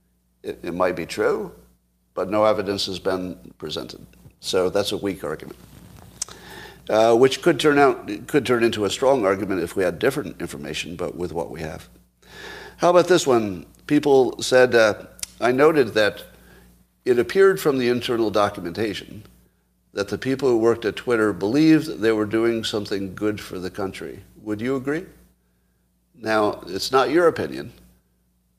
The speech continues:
but from what we've seen, doesn't it look like they thought they were doing the right thing? And then people said to me, "Scott, Scott, Scott, oh, you are so on the wrong place on this."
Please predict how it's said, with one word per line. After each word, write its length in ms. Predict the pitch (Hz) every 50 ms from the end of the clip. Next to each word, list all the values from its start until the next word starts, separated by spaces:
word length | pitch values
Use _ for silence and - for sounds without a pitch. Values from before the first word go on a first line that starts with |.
| _ _ 123
but 180 | 113 113 107
from 260 | - - 127 117 110 117
what 180 | 127 127 110
we've 180 | 123 120 113 -
seen, 480 | - 165 170 165 143 120 107 95 80
doesn't 300 | - 104 117 123 131 135
it 60 | 123 104
look 200 | 110 123 120 -
like 200 | 117 113 107 -
they 160 | 101 95 98
thought 320 | - - 117 110 110 110
they 100 | 110 104
were 80 | 101 101
doing 240 | 95 101 101 101 98
the 80 | 95
right 200 | 95 95 98 90
thing? 220 | - 95 92 135 - - - _ _ _ _ _ _ _ _ _ _ _ _ _ _ _ _ _ _ - - - - _ _ _ _ _ _ _ _ _ _ _ _ _ _ _ _ _ _ _ _ _ _ _ _ 190 _ _ _ - - _ _ _ -
And 120 | 113 113
then 180 | 120 117 113 113
people 280 | 139 139 123 131 120
said 220 | 98 - 120 110 -
to 80 | 101
me, 240 | 95 95 95 78 - - -
"Scott, 480 | - - - - - 85 95 98 95 -
Scott, 360 | - - 113 110 110 110 -
Scott, 520 | - - 135 135 131 123 117 - - - - - _ _ _ _ _ _ _ _ _ _
oh, 140 | 98 104 104
you 220 | 101 98 101 101
are 120 | 98 98
so 360 | 92 - - 110 110 113 117 117
on 140 | 107 104
the 60 | 98 90
wrong 720 | 82 90 90 98 101 101 101 101 101 98 95 92 92 85
place 420 | - - - - 98 101 98 - -
on 160 | 62 62 64
this." 340 | 62 57 - - - -